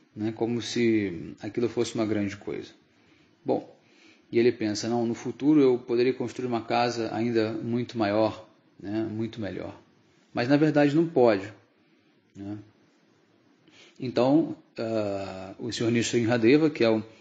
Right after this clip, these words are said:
uma, uma manifestação de Deus, de Krishna, aparece para matar este demônio e mostrar que ele, na verdade, é apenas uma alma condicionada e que não tem poder divino algum,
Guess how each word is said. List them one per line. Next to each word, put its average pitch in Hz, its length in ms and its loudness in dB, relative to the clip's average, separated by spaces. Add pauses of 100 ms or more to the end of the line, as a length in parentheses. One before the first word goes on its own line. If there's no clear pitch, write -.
(260)
uma, 101 480 -4 (120)
uma 110 140 -6
manifestação 107 960 -4 (380)
de 117 120 -2
Deus, 131 360 4
de 113 100 -4
Krishna, 147 500 0 (640)
aparece 127 580 4
para 131 160 -2
matar 123 520 0
este 131 260 -4
demônio 135 480 0 (460)
e 139 40 -8
mostrar 123 500 0
que 123 140 -2
ele, 117 140 6
na 117 140 0
verdade, 107 580 -2 (280)
é 123 60 -4
apenas 120 360 -2
uma 156 160 4
alma 139 180 2
condicionada 143 720 2
e 156 40 4
que 151 120 -4
não 165 120 4
tem 123 320 -4 (720)
poder 117 320 4
divino 110 480 -2
algum, 113 440 -2